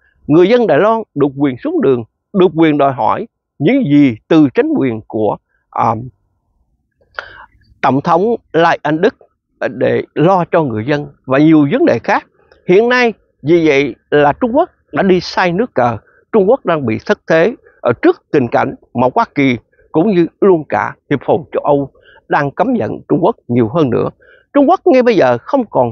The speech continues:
tin tưởng về vấn đề Hoa Kỳ trên mọi phương hướng. Nói đến về việc bầu cử sắp tới của năm hai nghìn không trăm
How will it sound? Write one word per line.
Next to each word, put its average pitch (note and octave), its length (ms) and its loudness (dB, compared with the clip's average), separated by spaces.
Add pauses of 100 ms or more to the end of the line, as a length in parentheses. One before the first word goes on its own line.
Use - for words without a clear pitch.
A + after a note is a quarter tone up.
tin A#3+ 220 -8
tưởng C#3 320 -2
về C3 80 2
vấn E3+ 180 -2
đề A#2 120 -2
Hoa D3 300 -2
Kỳ A2+ 180 0 (420)
trên F#3 240 0
mọi G#2+ 240 -2
phương D#3 160 -4
hướng. E3 220 -2 (140)
Nói E3 240 0
đến A#3+ 200 0 (500)
về C#3+ 300 4 (340)
việc D3+ 340 -2
bầu C#3 180 0
cử B2 360 -2
sắp - 220 -6
tới F3 340 -4
của D3+ 140 0
năm G#3 180 0
hai F3+ 120 -2
nghìn A#2+ 120 -4 (100)
không D3+ 220 -4
trăm C#3+ 220 -4